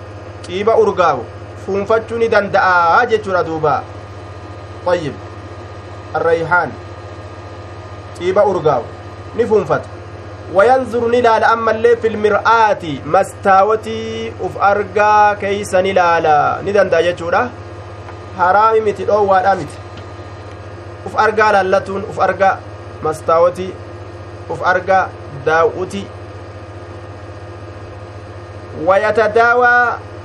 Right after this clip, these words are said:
بما يأكل الزيت والسمنة.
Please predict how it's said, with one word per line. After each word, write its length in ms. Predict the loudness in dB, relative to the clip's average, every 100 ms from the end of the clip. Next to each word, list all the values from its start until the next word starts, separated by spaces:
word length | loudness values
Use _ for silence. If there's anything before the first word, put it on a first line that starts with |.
| -14 -14 -14 -6
بما 280 | 0 2 4
يأكل 640 | 4 2 2 0 2 0 -2 -10 -16 -16 -16 -16 -16 -16 -16 -16 -16 -14 -16 -16 -16 -16 -10 0
الزيت 640 | 2 0 0 6 6 6 4 2 0 -6 -12 0
والسمنة. 720 | 0 0 0 0 0 0